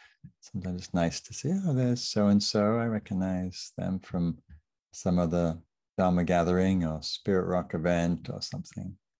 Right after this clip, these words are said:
So it's also nice for the teachers just to get a sense of who's here rather than speaking to a lot of blacked out boxes. So,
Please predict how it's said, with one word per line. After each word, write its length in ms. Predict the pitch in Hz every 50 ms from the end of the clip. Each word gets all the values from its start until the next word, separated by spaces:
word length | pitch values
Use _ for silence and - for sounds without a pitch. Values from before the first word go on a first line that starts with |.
| _ - -
So 180 | - - - - - 90
it's 160 | - - -
also 380 | 95 - - - 87 85 82 - _ _ _ _ _ _ _ _ _ _ _ _ -
nice 320 | 90 85 85 80 71 -
for 140 | - - 78
the 120 | 69 -
teachers 540 | 67 - - 90 73 - - 85 80 73 -
just 200 | - 85 - - -
to 80 | 80
get 180 | 73 85 82 80
a 60 | 78
sense 380 | - - - 78 73 - - 78
of 340 | 76 71 - - - - - _ _ _ _ _ _ _ _ _
who's 260 | - 87 82 78 -
here 380 | - - - 90 85 82 80 78
rather 320 | 78 78 78 78 76 76
than 300 | 76 78 78 78 73 - - _ _ _ _ _ _ _ _ _ _
speaking 460 | - - _ - 85 - - 87 78
to 180 | - - -
a 20 | 82
lot 180 | 80 80 76
of 220 | 80 78 73 71 - - - _ _ _ _ - - _ _ _
blacked 440 | - 78 - 82 80 78 - _ -
out 280 | 85 80 78 78 78 69 - - _ _ _ _ _ _ _ _ _ _ _ _ _ _ _ _ _ _ -
boxes. 760 | 82 85 85 - - - - - - - - - - - - - - _ _ _ _ _
So, 500 | _ - - - - 78 78 78 78 80